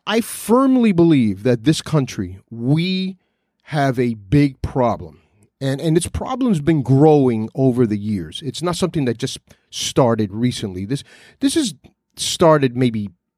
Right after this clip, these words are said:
I, I'd have to say maybe almost ten years ago. I started hearing these phrases. And the phrase, and, and the problem that we have, I am gonna call it, okay? And this is what I'm calling it.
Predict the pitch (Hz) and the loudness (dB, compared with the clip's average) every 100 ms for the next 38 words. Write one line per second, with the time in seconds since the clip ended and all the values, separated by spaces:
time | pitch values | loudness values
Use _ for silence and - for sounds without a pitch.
0 | _ _ 135 113 135 104 147 196 113 - | _ _ -4 -2 -2 0 0 0 -2 -4
1 | 107 98 110 165 113 107 107 98 - 123 | -4 -2 -2 0 0 0 -2 -6 -4 -4
2 | 104 113 120 95 82 82 95 - 131 101 | 2 4 4 2 -6 -6 -6 0 0 0
3 | - - 127 120 110 107 101 90 101 98 | -6 -2 2 4 2 0 -4 -4 -4 -4
4 | - - 104 95 92 82 57 - - _ | -8 -10 -4 -2 -4 -6 -12 -14 -14 _
5 | _ _ _ _ _ _ _ _ 170 175 | _ _ _ _ _ _ _ _ -2 2
6 | 160 - 165 214 254 196 170 185 202 190 | 0 0 2 2 4 2 2 2 2 2
7 | 190 - 202 285 302 202 147 139 131 123 | 0 0 0 2 2 2 4 2 2 2
8 | 127 104 - - 170 196 196 165 135 127 | 0 -2 -6 -6 -4 0 0 0 0 -2
9 | 113 - 131 104 87 - _ _ 110 110 | -4 -2 -2 -2 -6 -18 _ _ -14 -6
10 | 110 107 110 139 151 120 117 120 120 120 | -4 -4 -2 -4 -4 -4 -2 0 -2 -6
11 | - 110 90 82 76 | -8 -8 -8 -12 -18